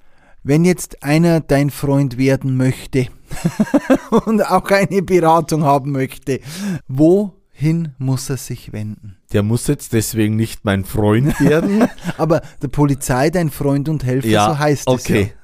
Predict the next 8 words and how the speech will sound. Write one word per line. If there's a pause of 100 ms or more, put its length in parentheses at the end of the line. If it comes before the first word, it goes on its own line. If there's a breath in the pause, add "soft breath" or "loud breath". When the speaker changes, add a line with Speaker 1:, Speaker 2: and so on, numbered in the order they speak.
Speaker 1:
ja.
Ja?
Speaker 2:
Ähm, (240)
ganz
einfach,
die
kriminalpolizeiliche
Beratungsstelle,